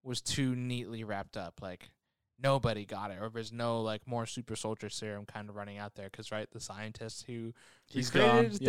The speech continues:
Speaker 1: dead, and all the vials were destroyed, and all the people but John Walker who got it are dead. So I guess John Walker is the,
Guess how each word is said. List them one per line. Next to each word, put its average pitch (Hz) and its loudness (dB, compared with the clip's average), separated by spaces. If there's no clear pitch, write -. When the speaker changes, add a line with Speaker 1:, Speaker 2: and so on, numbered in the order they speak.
Speaker 1:
dead, 214 8
and 135 0
all 113 0
the 107 -8
vials 147 0
were 156 0
destroyed, 147 4
and 113 -6
all 151 8
the 139 0
people 143 4
but 123 2
John 117 0
Walker 113 0
who 110 -6
got 98 -8
it 92 -10
are 87 -16
dead. 76 -18
So 131 -2
I 139 2
guess 147 0
John 131 2
Walker 110 0
is - -10
the, 101 -8